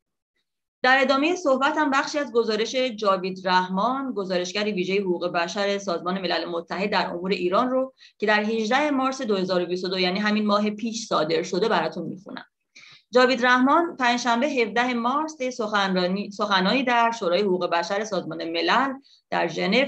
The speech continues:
نسبت به افزایش چشمگیر شمار اعدام‌ها در ایران، به ویژه متهمان پرونده‌های مربوط به مواد مخدر در سال گذشتهٔ میلادی و همچنین کودک مجرمان، زنان و اقلیت‌های، نگیم بگیم پیروان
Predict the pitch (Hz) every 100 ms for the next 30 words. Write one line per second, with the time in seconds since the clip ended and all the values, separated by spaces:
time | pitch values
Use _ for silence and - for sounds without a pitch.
0 | 254 202 208 226 220 - 202 196 202 247
1 | 262 254 233 208 208 - 240 233 233 208
2 | 233 302 240 196 180 190 220 202 170 170
3 | 180 254 262 - _ _ 277 320 311 277
4 | 254 208 208 196 190 190 233 196 170 170
5 | 175 208 202 170 - - 170 170 208 214
6 | 175 185 165 - 202 254 269 208 170 -
7 | 185 185 180 170 180 254 294 262 254 247
8 | 226 285 311 _ - _ 208 220 220 226
9 | 254 269 - 202 196 202 202 190 185 190
10 | 208 262 302 311 _ _ - 175 196 190
11 | 214 294 269 247 240 240 240 _ _ _
12 | _ _ _ _ _ _ _ 180 185 196
13 | 190 196 185 233 254 269 214 214 240 269
14 | 262 240 240 233 202 185 185